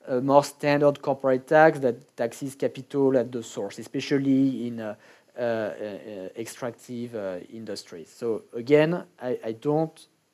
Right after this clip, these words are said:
uh, favor sales apportionment for developing countries, but already fixing the problem of multinational tax avoidance for, uh, rich countries, that would already be quite an achievement.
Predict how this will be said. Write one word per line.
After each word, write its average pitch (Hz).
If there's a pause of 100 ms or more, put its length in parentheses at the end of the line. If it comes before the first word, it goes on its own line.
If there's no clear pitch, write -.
(160)
uh, 107 (440)
favor 139 (300)
sales 123
apportionment 120
for 117
developing 120
countries, 160 (240)
but 139
already 185
fixing 190
the 151
problem 147 (400)
of 135
multinational 143
tax 131
avoidance 123
for, 104 (100)
uh, 113 (300)
rich 135
countries, 143
that -
would 131
already 131
be 131
quite 123
an 131
achievement. 107